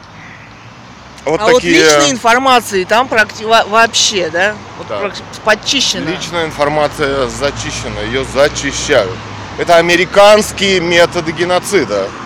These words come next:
Speaker 1: Думаете, Путин это делает? Нет, он выполняет приказы Америки. Страна захвачена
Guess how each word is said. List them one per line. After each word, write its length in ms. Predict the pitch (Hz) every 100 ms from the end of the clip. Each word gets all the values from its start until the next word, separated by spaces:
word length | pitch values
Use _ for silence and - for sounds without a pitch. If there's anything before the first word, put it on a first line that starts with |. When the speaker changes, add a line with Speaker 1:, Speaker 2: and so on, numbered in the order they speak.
| - - - - - - - - - -
Speaker 1:
Думаете, 320 | 202 226 233 233
Путин 360 | 302 359 226
это 180 | 135 139
делает? 400 | 131 135 110 95 -
Нет, 300 | 240 392 381
он 160 | 196 196
выполняет 480 | 202 233 226 208
приказы 460 | - 196 220 202 190
Америки. 520 | 196 165 107 - 87 - - - - - - - - - - - - - - - - - - - - - - - - - -
Страна 420 | - 165 196 240
захвачена 720 | 196 208 - 202 151 131 104